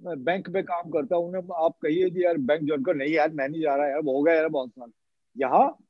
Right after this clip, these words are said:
यहाँ उम्र का कुछ पता ही नहीं चलता है। यहाँ तो वही अभी तक बच्चे भी देखते हैं, बीवी भी देखती है, "यार, ये अभी भी देखो पापा को कितना वो रहता है।"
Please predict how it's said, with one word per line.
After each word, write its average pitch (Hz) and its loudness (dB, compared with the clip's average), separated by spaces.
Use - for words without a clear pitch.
यहाँ 170 6
उम्र 170 2
का 190 0
कुछ 165 -4
पता 156 -6
ही 202 -4
नहीं 233 0
चलता 208 0
है। 170 4
यहाँ 151 0
तो 175 -2
वही 170 4
अभी 208 2
तक 190 -4
बच्चे 170 4
भी 185 6
देखते 170 4
हैं, 165 0
बीवी 160 6
भी 170 -4
देखती 151 -2
है, 147 -2
"यार, 139 4
ये 143 6
अभी 131 6
भी 156 4
देखो 151 6
पापा 139 4
को 139 0
कितना 156 -4
वो 139 2
रहता 120 -2
है।" 107 -6